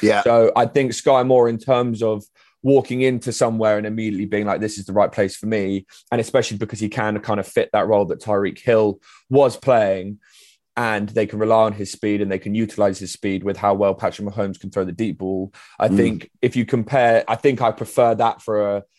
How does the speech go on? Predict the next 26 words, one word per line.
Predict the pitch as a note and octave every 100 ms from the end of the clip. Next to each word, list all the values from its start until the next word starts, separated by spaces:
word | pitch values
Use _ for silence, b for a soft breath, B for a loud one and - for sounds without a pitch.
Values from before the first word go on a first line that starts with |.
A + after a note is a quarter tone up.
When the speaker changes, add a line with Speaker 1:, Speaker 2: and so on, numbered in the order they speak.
| _
Speaker 2:
destination | B2+ A#2 A#2 A#2 G#2+ A2
for | G#2 B2+ A2+
him | B2+ A#2 G#2+
than | G#2+
somewhere | C3 A#2 A2
like | G#2+ A2 G#2+ G#2
Drake | - A2 G2+
London, | A2 G#2+ G#2+
where | A2
you're | A2+
gonna | A#2
be | A2+ A#2+
the | A2
main | A2+ A2 G#2+
guy, | G#2+ G2+
but | F#2 G2
you've | G2+
got | A2+
Marcus | G2+ A2 G#2+ F#2+
Mariota | G2+ G2+ G#2+ G#2+ G2+
throwing | G2+ G2 F#2+
to | F#2+
you. | F#2
So | F#2+
it's | E2+
harder | - G#2+ G#2 G2